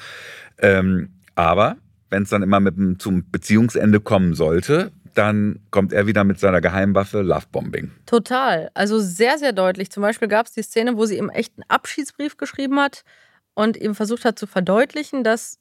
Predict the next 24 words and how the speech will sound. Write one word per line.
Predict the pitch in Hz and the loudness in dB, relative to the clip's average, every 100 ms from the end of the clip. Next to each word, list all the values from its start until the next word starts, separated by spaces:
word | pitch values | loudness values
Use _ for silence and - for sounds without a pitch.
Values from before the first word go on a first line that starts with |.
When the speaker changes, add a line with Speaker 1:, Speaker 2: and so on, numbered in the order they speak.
| - | -10
Speaker 2:
sie | 185 202 | -4 -2
nicht | 208 | -2
mehr | 170 151 | -6 -8
kann | - 208 254 359 427 _ _ _ - | -4 0 2 0 -4 _ _ _ -6
und | 202 208 - - | -2 -2 -4 -2
dass | 202 | -2
sie | - 208 | -2 -2
die | 196 | -2
Zeit | 185 220 220 220 | 0 0 0 -2
zwar | - 190 | -8 -4
auch | 160 170 | -4 -4
schön | - 247 294 | 0 0 0
fand, | - 285 - | -2 -4 -2
aber | 202 202 | -2 0
dass | 196 - | -2 -2
das | 226 - - _ | -4 -4 -16 _
Gesamtbild | - 190 196 277 - - 220 226 | -10 -4 -2 -2 -4 -4 -2 0
einfach | 202 220 | -2 -4
zu | - 202 | -4 -2
belastend | 185 - - 277 | -2 -2 -4 -4
für | 294 | -2
sie | 262 | -2
ist. | 254 320 - | -2 -6 0
Speaker 1:
Hm. | 92 82 80 | 2 2 0